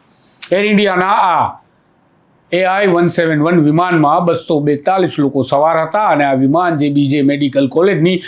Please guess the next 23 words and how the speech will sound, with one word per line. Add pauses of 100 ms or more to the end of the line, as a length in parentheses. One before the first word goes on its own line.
(180)
મેસ (100)
પર
જઈ
પડ્યું
છે,
ત્યાં
પણ
લોકો (120)
ભોજન
લઈ
રહ્યા
હતા
અને
ત્યાં
પણ (320)
હતાહત
થઈ,
કારણ
કે
વિમાન
બિલ્ડિંગ
પર
પડ્યું,